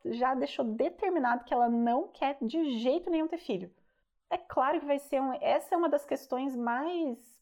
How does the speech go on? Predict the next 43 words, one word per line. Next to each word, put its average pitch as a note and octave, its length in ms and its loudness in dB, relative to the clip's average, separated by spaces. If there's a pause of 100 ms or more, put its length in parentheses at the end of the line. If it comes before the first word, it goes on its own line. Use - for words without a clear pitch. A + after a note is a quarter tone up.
(100)
importantes, D4 640 -2
talvez, G#3 360 -2
dentro G#3+ 280 -6
de G#3+ 80 -6
uma G3+ 100 -4
família, G#3 400 -2
dentro G#3 180 0
de G#3+ 60 -6
um A3+ 40 -12
casamento. C4+ 640 -2 (640)
E G#3+ 120 -6
também A3+ 500 2
uma F4+ 160 0
questão G#3+ 480 0
que C#4 160 -10
pode G3+ 540 0 (160)
gerar A3+ 300 2
um G3 80 0
possível F#3+ 340 -4
divórcio A3+ 580 0
lá F#3 100 2
na F#3 100 -6
frente. - 480 -12 (380)
Exatamente G3 420 -2
porque G#3 260 -4
um G#3+ 100 -2
quer G#3 180 -2
ter F#3+ 160 -4
filho G3 380 -4 (300)
e F4 80 2
o D4 40 6
outro G#3 240 2
não G3+ 140 0
quer. G#4+ 380 -2 (160)
Então, A3 480 0 (180)
vamos G3+ 400 2
nos G3 140 -2
separar G3+ 500 2
e A3+ 40 -2
ficar A3 340 -2
com A#3 80 -4
pessoas A3 580 -2
que E4+ 320 -4